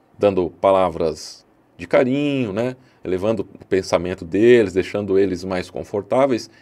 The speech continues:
E mesmo assim, eles não perceberam que era Jesus. Eles continuaram andando, né, ah, e achando apenas que era aí uma, uma boa pessoa, né, um bom homem que estava ali acompanhando eles. E chegando lá em Emanaús,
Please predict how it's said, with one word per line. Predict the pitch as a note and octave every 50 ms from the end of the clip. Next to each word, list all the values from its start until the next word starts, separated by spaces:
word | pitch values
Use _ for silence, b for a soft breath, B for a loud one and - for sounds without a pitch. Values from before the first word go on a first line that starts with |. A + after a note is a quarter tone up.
| b b
E | -
mesmo | E3+ G3 G#3 A3 A3
assim, | G#3 - G3+
eles | G3+ G#3 G3+
não | G#3+ G#3
perceberam | - A3 A3 - G#3 F3 D#3+ E3+ D3 C3
que | - A2+
era | G2 F#2+
Jesus. | E2+ F#2 F2 D2+ - - A1+ - - - b b b b b b _
Eles | E2+ F2+ -
continuaram | - G#2+ G2 - G#2+ G#2 G#2 G#2 A2 B2+
andando, | C#3 C3+ A2+ A#2 D3 F3 F#3 C3
né, | A2+ C3+ D#3+ b b b b b b b
ah, | - - A#2+ B2 A#2+ A#2+ A#2 A#2
e | A#2+
achando | A#2+ B2 - - C3 B2+ C3 C3+ C3+ -
apenas | - A#2+ - - A#2+ A#2+ C3 - -
que | - -
era | C3+ B2 B2+ C3 C#3+
aí | C3 B2 B2 B2 B2+
uma, | A#2+ A#2+ A#2+ A2 G2 - b b b b b b b _
uma | - -
boa | C#3 D3+ F#3 F#3
pessoa, | F#3 - - - - D3 D3 C3+ G#2 F2+ F2+ F#2+
né, | A#2+ C3 A#2
um | G2+ G2+
bom | G#2 C3+ B2
homem | A2 A#2 A#2+ A#2+ G#2 F#2+ F2+
que | - -
estava | - - G#2 G2+ F#2
ali | F#2 F#2+
acompanhando | F#2 F#2 - G2 E2+ - F#2+ F#2 F2 E2 E2 -
eles. | F2 D#2+ E2 E2 - - _ _ _ _ _ _ b b b b b b b b b b b
E | - A2 A#2 B2 B2
chegando | - - D#3+ B2 B2 C#3 D3+ C#3+ A#2+
lá | A#2 A#2 A#2 A#2+
em | A2+ G#2+ G#2 G2 C2+
Emanaús, | F#2+ G2 G2+ G#2 G#2+ G#2+ G#2+ A#2 D#3+ F#3+ G3 - - - _